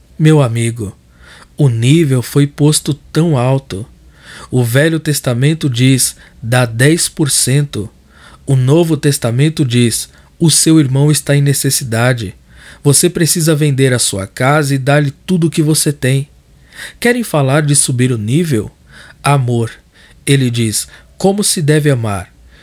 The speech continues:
Do modo como eu vos amei." Da forma que ele vos ama. Vocês querem que ele vos ame da forma que ama, mas não querem que ele vos ame da forma que vocês amam os outros.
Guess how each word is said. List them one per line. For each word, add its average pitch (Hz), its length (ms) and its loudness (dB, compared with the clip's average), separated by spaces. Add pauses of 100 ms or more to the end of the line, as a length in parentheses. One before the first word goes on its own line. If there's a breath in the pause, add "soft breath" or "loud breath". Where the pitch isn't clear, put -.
(160 soft breath)
Do 147 160 2
modo 139 460 2
como 135 260 -2
eu 131 80 2
vos 123 240 -2
amei." 110 440 -4 (520 loud breath)
Da 127 160 0
forma 175 580 -2
que - 160 -6
ele 127 160 0
vos 120 260 -2
ama. 110 320 -6 (280 loud breath)
Vocês 165 320 0
querem 185 320 0
que 156 180 -2
ele 151 140 2
vos 127 340 0
ame 156 220 2
da 135 120 0
forma 160 480 -2
que 117 280 -4
ama, 139 340 0 (240 loud breath)
mas 160 220 2
não 185 120 2
querem 185 440 0
que 151 180 0
ele 147 140 2
vos 120 320 -2
ame 165 220 2
da 156 140 0
forma 165 380 -2
que - 120 -8
vocês 160 460 2
amam 165 300 2
os 135 180 -2
outros. 143 640 -2